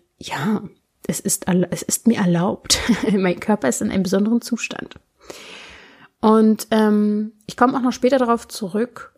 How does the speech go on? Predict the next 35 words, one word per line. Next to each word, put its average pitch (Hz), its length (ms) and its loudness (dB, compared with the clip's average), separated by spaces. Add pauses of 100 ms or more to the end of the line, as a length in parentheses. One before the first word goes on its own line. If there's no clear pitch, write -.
(560)
warum 208 380 2
es 220 120 0
so - 100 -2 (180)
unglaublich 226 800 2
wichtig 294 360 2
ist, 185 180 -2
dieser 160 240 -4
Punkt. - 440 -18 (920)
Dann 320 140 2
kommt 302 240 4
die 294 80 4
zweite - 360 0
Phase 185 440 0
danach. 196 640 2 (360)
Also, 190 320 0 (640)
ja, - 240 -6 (280)
man 185 120 0
nennt 185 200 0
ihn 170 340 -6
der 170 100 -14
Neubeginn, 214 920 4
es - 180 -14
ist - 180 -12
dann 180 120 -6
der 180 260 -10
Frühling. 247 720 2 (1080)
Ja, 202 140 -2
wie 214 100 4
im 240 100 4
Frühling 254 380 2
auch - 200 -6
wirklich 254 400 2
in 214 100 -2
der 202 80 0
Natur 214 460 0